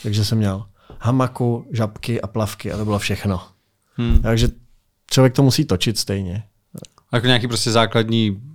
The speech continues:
Speaker 2: potraviny na přežití, jako tu vodu, mm, nějaký
Speaker 1: Potraviny, to zase jako, to byl asi takovejhle, jo, nějaký batoh normální, no, řekněme, nějakých třeba,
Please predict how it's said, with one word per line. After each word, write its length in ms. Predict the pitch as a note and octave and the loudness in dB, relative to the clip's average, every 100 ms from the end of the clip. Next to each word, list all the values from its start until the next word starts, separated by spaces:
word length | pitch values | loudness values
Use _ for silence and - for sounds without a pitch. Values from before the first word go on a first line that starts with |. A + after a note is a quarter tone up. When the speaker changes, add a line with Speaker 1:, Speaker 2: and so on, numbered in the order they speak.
| D#3+ _ | -20 _
Speaker 2:
potraviny 380 | A2+ A2 A2 A2 | -4 0 0 0
na 80 | |
přežití, 420 | G#2 A#2 G#2 G2+ A2 | -2 0 0 0 -4
jako 160 | G#2 | -4
tu 140 | G#2 G#2 | -2 2
vodu, 480 | G#2 G#2+ G#2+ G#2 A2 | 2 2 0 -2 -6
mm, 580 | A#2 A2+ A2 A2+ A2+ A2+ | -12 -12 -12 -12 -12 -12
nějaký 340 | A2+ G#2 G#2 G#2+ | -10 -10 -8 -2
Speaker 1:
Potraviny, 480 | G#2+ E3 E3 F3+ F3 | 4 6 8 8 6
to 120 | D#3+ | 4
zase 240 | D#3 D3+ | 4 4
jako, 220 | D#3+ E3+ | 2 2
to 180 | C3+ - | 0 -2
byl 160 | A#2+ B2 | -4 -4
asi 200 | A#2 G#2 | -4 -10
takovejhle, 600 | G#2 - G#2+ A#2 A#2+ A2 - - | -10 -8 -6 -4 -4 -6 -10 -12
jo, 240 | G#2 G#2+ A2+ G#2 C3 A#2+ _ _ | -8 -8 -10 -14 -18 -20 _ _
nějaký 340 | - G2+ - A#2 | -14 -14 -10 -8
batoh 480 | G#2 F#2 A#2 B2 - | -6 -8 -8 -8 -6
normální, 720 | B2 B2 B2+ B2 B2+ B2 A#2 | -4 -2 -2 -4 -6 -6 -8
no, 140 | A#2+ | -8
řekněme, 580 | A#2 - B2 A#2+ B2 B2+ - - - _ | -8 -6 0 2 0 -4 -12 -20 -20 _
nějakých 320 | A2 G2+ G#2 | -4 0 -2
třeba, 460 | - A#2 A2 G2+ | 0 0 2 2